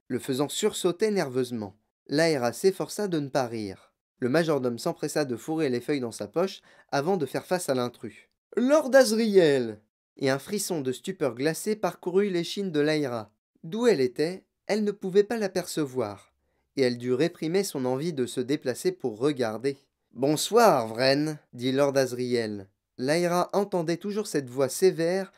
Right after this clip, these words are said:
avec un mélange de plaisir et d'appréhension. « J'arrive trop tard pour le dîner. Je vais attendre ici. »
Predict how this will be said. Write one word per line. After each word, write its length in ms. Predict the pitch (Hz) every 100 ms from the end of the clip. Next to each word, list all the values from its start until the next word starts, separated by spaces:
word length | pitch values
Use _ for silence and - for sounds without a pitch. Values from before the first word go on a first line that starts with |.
| _ _
avec 280 | 151 180 208
un 60 |
mélange 360 | 202 220 240 202
de 120 | 139
plaisir 540 | 127 180 196 156 196 156
et 60 |
d'appréhension. « 720 | 127 139 - 160 120 - 117 98 _ _ _ _ _
J'arrive 400 | 131 185 214 233
trop 160 | - 165
tard 260 | - 139
pour 140 | - 135
le 140 | 127
dîner. 440 | 117 117 113 101 - _ _ _ _
Je 160 | 123 143
vais 200 | 131 147
attendre 360 | 143 156 139
ici. » 560 | 139 - 131 117 -